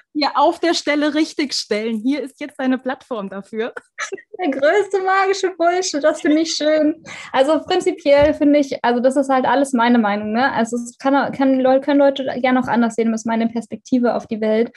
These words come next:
Speaker 2: Mm, und das mit den Perspektiven, das will ich nur kurz erklären, bevor ich jetzt einsteige. Das mit den Perspektiven sehe ich so, wenn du dir einen Ball vorstellst, jetzt zum Beispiel die Erde, und ich schaue von der einen Seite drauf, dann sehe ich vielleicht was anderes, wie wenn du von der anderen Seite drauf siehst, aber deswegen haben wir trotzdem beide recht.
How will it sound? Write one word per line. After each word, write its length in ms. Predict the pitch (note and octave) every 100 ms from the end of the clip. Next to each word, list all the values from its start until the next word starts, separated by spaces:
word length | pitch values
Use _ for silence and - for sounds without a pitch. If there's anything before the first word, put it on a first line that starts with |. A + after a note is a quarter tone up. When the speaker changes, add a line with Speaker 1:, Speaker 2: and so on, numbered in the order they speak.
| - _ _ _ -
Speaker 2:
Mm, 300 | A#3 A#3 A3+ -
und 80 | A3+
das 140 | A#3
mit 140 | B3
den 100 | B3
Perspektiven, 680 | A#3 A3+ A3+ A3 - C#4 B3+
das 100 | A3+
will 100 | A#3
ich 80 | A#3
nur 120 | A3+
kurz 180 | A#3+ A#3
erklären, 360 | - A#3 A#3
bevor 160 | A3+ G#3
ich 100 | G3+
jetzt 140 | G3+
einsteige. 580 | - A3+ - G3+ G#3 B3 - - - -
Das 120 | A#3+
mit 120 | A#3+
den 80 | A#3
Perspektiven 560 | A#3 A3+ A#3+ C4+ B3+
sehe 140 | A3+ A3+
ich 140 | A3
so, 200 | A#3 A#3
wenn 160 | A3 A3
du 80 | G#3+
dir 140 | A3
einen 100 | G3+
Ball 260 | G3+ A3+ C4+
vorstellst, 500 | A#3 G#3+ - G#3+ G#3+
jetzt 140 | -
zum 100 | G#3+
Beispiel 240 | G#3 -
die 100 | G#3
Erde, 380 | G#3+ G#3+ G3+ F#3+
und 120 | G3+
ich 140 | - A#3+
schaue 220 | A#3 A3+
von 240 | A3+ G#3+
der 160 | G#3 G#3
einen 280 | A3+ B3 A3+
Seite 320 | G3+ G3+ G#3
drauf, 540 | - G#3+ G#3 A#3+ C#4 - _ _ -
dann 160 | A3+
sehe 160 | A3+ C#4
ich 140 | C#4
vielleicht 240 | A#3+ A3+ A3+
was 100 | A3
anderes, 480 | A#3+ C4+ C4 B3 -
wie 120 | A3+
wenn 160 | A3+
du 100 | A#3
von 180 | C4 B3
der 80 | A#3
anderen 300 | B3 B3 A3
Seite 300 | G3+ G3 G#3
drauf 340 | - G3 G3+
siehst, 240 | G3+ G#3+ -
aber 140 | F#3
deswegen 360 | G3+ G#3 A3+ A3
haben 120 | A3+
wir 80 | A3
trotzdem 340 | A3+ A3+ A3+
beide 260 | G3+ G3 F#3+
recht. 320 | F#3+ F#3